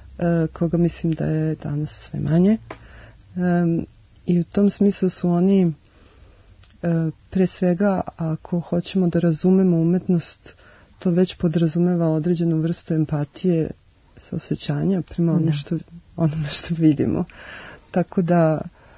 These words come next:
Speaker 1: empatija koja sve više nestaje i postaje ono što je nekad bila pohlepa, <laughs> nešto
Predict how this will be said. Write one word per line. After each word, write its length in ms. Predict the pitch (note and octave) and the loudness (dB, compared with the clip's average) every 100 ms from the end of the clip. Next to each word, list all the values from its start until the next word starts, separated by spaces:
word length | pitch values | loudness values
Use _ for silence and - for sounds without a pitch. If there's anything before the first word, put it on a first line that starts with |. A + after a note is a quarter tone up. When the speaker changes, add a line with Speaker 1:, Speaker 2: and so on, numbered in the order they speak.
| - _ _ _ - - | -20 _ _ _ -14 0
Speaker 1:
empatija 640 | F3 E3 E3 E3+ - F#3 | 2 4 2 2 2 2
koja 340 | - D#3+ D#3 D3+ | 2 0 0 0
sve 340 | - - D#3 | -4 -2 -2
više 340 | D3+ D3+ - | 0 -4 -2
nestaje 600 | D#3 C#3+ C#3 - D#3+ D#3 | -2 -2 -6 -8 -4 -2
i 40 | C#3 | -2
postaje 600 | - D3+ - - F3+ D#3+ | -2 -4 -4 -2 2 2
ono 180 | D3+ E3+ | 2 0
što 160 | - | 2
je 40 | D#3 | 2
nekad 260 | D3+ G3+ | 4 2
bila 320 | D#3 G3+ G#3+ G#3+ | 4 4 4 2
pohlepa, 580 | F3+ F3+ - A#3+ - D4 - - C#3 D#3+ F#3+ E4+ E4 D#4 C#4+ | 2 2 4 2 4 2 0 -6 4 6 8 6 6 6 4
<laughs> 960 | C4 B3 A3+ - - - - - A3 | 4 2 -2 -4 -10 -12 -12 0 4
nešto 380 | B3 G#3 G3 A#3+ | 6 6 4 0